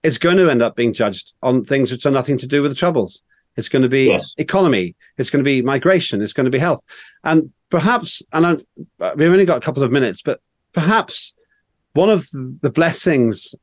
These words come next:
Speaker 1: and the curses all at once is when the Troubles go, normal politics takes <laughs> over. And
Speaker 2: Yes.
Speaker 1: normal politics is a lot more complicated because it's not a single issue.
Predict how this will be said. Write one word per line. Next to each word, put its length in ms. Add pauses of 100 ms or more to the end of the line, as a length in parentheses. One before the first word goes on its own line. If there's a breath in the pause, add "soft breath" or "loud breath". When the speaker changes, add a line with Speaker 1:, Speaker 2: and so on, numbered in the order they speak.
(120)
Speaker 1:
and 160
the 60
curses 420
all 180
at 100
once 520
is 460 (280 soft breath)
when 120
the 80
Troubles 500
go, 440
normal 440
politics 560
takes 280
<laughs> 100
over. 460 (580 loud breath)
And 360 (460)
Speaker 2:
Yes. 120
Speaker 1:
normal 200
politics 640 (100)
is 540 (1200)
a 120
lot 240
more 180
complicated 960
because 320
it's 180
not 120
a 40
single 340
issue. 380